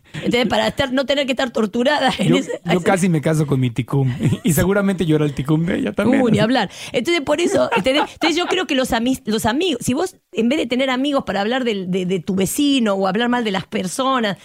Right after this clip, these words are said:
Speaker 1: o hablar mal de los demás, te encontrás con tus amigos para crecer, para confrontarte, para mostrar tus defectos, para ver dónde estás parado, imagínate qué crecimiento.
Speaker 2: Imagínate.
Speaker 1: Entonces, ahí ya te preparás para tu alma gemela.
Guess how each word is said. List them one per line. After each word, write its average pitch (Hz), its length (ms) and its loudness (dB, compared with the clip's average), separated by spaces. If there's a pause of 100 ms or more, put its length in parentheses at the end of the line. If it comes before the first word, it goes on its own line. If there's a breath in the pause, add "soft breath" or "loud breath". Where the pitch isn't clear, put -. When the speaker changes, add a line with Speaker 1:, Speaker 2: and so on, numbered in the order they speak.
(140 loud breath)
Speaker 1:
o 214 120 0
hablar 254 200 0
mal 254 140 2
de 226 100 2
los 208 120 0
demás, 269 280 0 (220 loud breath)
te 214 80 -2
encontrás 220 300 -4
con 302 120 -6
tus 269 140 -6
amigos 254 240 -2
para 180 220 -2
crecer, 240 680 0
para - 340 -4
confrontarte, 202 920 -2 (200 loud breath)
para 196 160 -2
mostrar 226 300 -2
tus 247 120 0
defectos, 262 560 -2
para 185 220 -2
ver 240 120 0
dónde 214 220 0
estás 147 360 -2 (180 loud breath)
parado, 254 640 2
imagínate 240 460 0
qué 220 120 -2
crecimiento. - 680 -6
Speaker 2:
Imagínate. 139 640 0
Speaker 1:
Entonces, 180 280 -2
ahí 269 120 4
ya 311 140 -4
te 269 80 0
preparás 214 340 -2
para 190 160 -2
tu 190 100 -2
alma 185 180 0
gemela. 196 380 -4